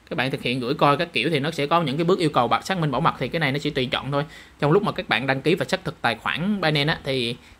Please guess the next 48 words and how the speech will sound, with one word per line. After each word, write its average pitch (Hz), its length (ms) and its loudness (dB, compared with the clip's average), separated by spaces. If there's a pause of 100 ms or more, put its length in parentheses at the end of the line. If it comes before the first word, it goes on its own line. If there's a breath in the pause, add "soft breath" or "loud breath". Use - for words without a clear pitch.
các 175 100 -4
bạn 123 180 -2
cài 123 200 4
những 120 140 -2
cái 165 60 -2
phương 160 140 0
thức 185 120 -2
bảo 131 100 2
mật 143 160 -2
nào 120 180 0
thì 117 120 -4
bây 131 120 0
giờ 131 140 4
lúc 143 220 -2
rút 214 160 2
á, 233 140 2
thì 147 100 -4
nó 127 200 -2
sẽ 151 120 -2
hiện 123 220 -2
ra 131 100 2
những 127 180 -2
cái 156 80 0
này. 127 180 0 (560 loud breath)
Hiện 131 100 -6
tại 113 160 0
là 120 120 4
mình, 120 260 -2
à, 113 260 -2 (460)
cài 123 140 0
hai 131 140 4
cái 156 100 2
này, 131 180 0
là 113 140 -2
mỗi 117 160 0
lần 127 180 2
mà 113 100 0
nạp 110 180 -4
rút 185 160 0
thì 127 120 0
nó 139 80 -2
phải 131 160 -2
yêu 147 140 4
cầu 123 180 0
hai 123 120 0
cái 151 100 -2
mã 123 160 0
này. 135 160 2